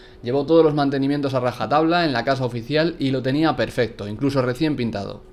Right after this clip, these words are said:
Otras cosas que dejan bastante claro que no ha sido un coche utilizado para correr es, primero, que lleva las ruedas de serie con tapacubos,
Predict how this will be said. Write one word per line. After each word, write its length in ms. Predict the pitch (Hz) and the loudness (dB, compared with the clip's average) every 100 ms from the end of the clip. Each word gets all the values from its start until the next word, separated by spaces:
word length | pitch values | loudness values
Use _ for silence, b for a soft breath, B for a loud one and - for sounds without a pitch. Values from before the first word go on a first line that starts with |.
| - - - | -20 -20 -6
Otras 280 | 147 151 165 | -2 2 2
cosas 240 | 175 165 | 2 -2
que 120 | 165 151 | 0 2
dejan 280 | 151 170 | 2 0
bastante 460 | 147 131 160 175 175 | 2 2 2 2 4
claro 280 | 160 151 123 | 4 4 2
que 100 | 123 | 0
no 60 | |
ha 60 | 139 | 0
sido 180 | 143 147 | 0 0
un 80 | 139 | 0
coche 400 | 147 - 139 123 | -2 0 -2 -2
utilizado 480 | 123 127 120 139 147 | -4 -4 -2 0 2
para 180 | 139 127 | 4 2
correr 440 | 117 127 139 - - | 2 2 0 -2 -6
es, 240 | 123 110 | -6 -6
primero, 460 | - - 139 180 190 | -10 -4 0 0 0
que 100 | 139 | 2
lleva 360 | 143 165 170 - | 2 2 0 -6
las 260 | 110 104 101 | -6 -6 -4
ruedas 300 | 131 147 123 | -2 0 0
de 100 | 110 | -4
serie 340 | 127 127 147 | -2 -2 -2
con 160 | 135 117 | -2 -4
tapacubos, 640 | 107 101 127 135 160 | -4 -4 -2 0 -2